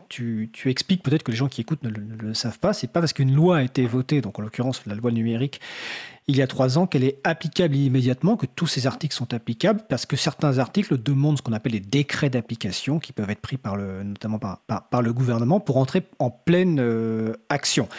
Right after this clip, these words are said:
Et donc, comme tu l'expliques, il manque un certain nombre de décrets pour que cette loi entre complètement en vigueur. Donc ça, c'est important de le savoir, c'est pas parce qu'une loi est votée que tout entre en vigueur, euh,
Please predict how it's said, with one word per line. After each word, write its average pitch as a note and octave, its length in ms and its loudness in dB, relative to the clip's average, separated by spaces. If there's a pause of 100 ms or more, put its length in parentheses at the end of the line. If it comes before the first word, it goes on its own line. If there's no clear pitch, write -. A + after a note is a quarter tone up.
(400)
Et B2+ 60 2
donc, B2 160 0
comme B2 160 0
tu - 80 -2
l'expliques, D3+ 320 2
il B2+ 100 4
manque E3 220 4
un A#2+ 40 0
certain B2 200 -2
nombre D3 100 4
de A#2+ 80 2
décrets A2+ 380 0
pour - 160 -4
que A#2+ 80 -8
cette - 180 -6
loi C3+ 400 0
entre C3+ 240 -2
complètement C3+ 440 0
en C3+ 40 4
vigueur. A2+ 240 -2
Donc G#2 140 -4
ça, D3+ 60 2
c'est D#3 100 2
important C3+ 280 0
de D3+ 60 2
le C3+ 80 2
savoir, D#3 240 2
c'est - 120 -6
pas C#3 80 0
parce A#2+ 100 -6
qu'une A#2 160 -2
loi E3 160 4
est D3 60 4
votée A#2+ 320 0
que - 120 -8
tout - 300 -4
entre C#3 180 -4
en A#2+ 60 0
vigueur, B2 460 0
euh, G#2+ 420 -4